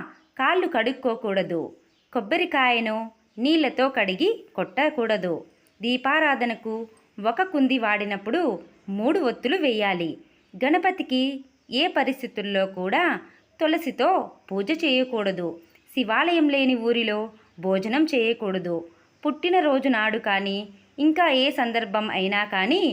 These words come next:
నోటితో దీపం ఆర్పకూడదు. తలకి నూనె రాసుకుని, ఆ నూనె జిడ్డుని పాదాలకి రాసుకోకూడదు. శత్రువుని అయినా సరే అన్నం తినేటప్పుడు తిట్టకూడదు. పురాణాలు చెప్పే వ్యక్తి సర్వోత్తముడు,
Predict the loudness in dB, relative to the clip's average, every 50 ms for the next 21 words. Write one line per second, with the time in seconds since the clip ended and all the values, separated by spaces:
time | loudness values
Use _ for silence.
0 | -2 -8 -16 _ _ _ -2 0 2 2 2 0 -2 0 0 0 0 0 -2 -6
1 | -4 0 2 2 4 4 2 0 0 -2 -4 -4 -2 -4 -2 -2 -2 -2 -2 -4
2 | -4 -6 -10 -20 _ _ _ -20 _ _ -4 0 2 2 2 2 0 0 0 0
3 | -2 -4 -8 -14 -12 -8 -6 -4 0 0 2 2 2 2 0 0 -4 -6 -8 -6
4 | -6 -6 -6 -8 -8 -12 -18 -20 -20 -18 -8 -2 0 2 2 4 4 4 4 4
5 | 2 2 -2 -4 -6 -4 -2 0 2 2 2 2 -2 -6 -10 -6 -2 -2 -2 0
6 | 0 0 0 0 0 0 0 0 2 2 2 0 -2 -2 -2 -2 0 0 -2 -2
7 | -2 -2 -2 -2 -4 -4 -6 -8 -14 -20 -20 -20 -20 -14 -6 -4 -4 -4 -2 -2
8 | 0 2 4 4 4 4 4 4 2 2 2 2 0 0 0 0 0 0 -2 -4
9 | -6 -12 -20 -20 -20 _ -2 0 2 2 4 4 2 2 2 2 0 0 0 -2
10 | -2 -4 -4 -2 0 2 2 0 0 -2 -8 -16 -16 -16 -12 -6 -4 -4 -2 0
11 | 0 0 0 0 -2 -2 -4 -4 -6 -10 -18 _ _ _ _ _ -12 -8 -4 0
12 | 2 2 4 4 4 2 2 0 0 0 -2 -2 -2 -2 -2 -2 -2 -2 -4 -2
13 | -2 0 0 0 0 -2 -6 -14 -20 -20 -20 -10 -4 -2 -2 -2 -2 0 0 0
14 | 0 0 -2 0 0 0 0 0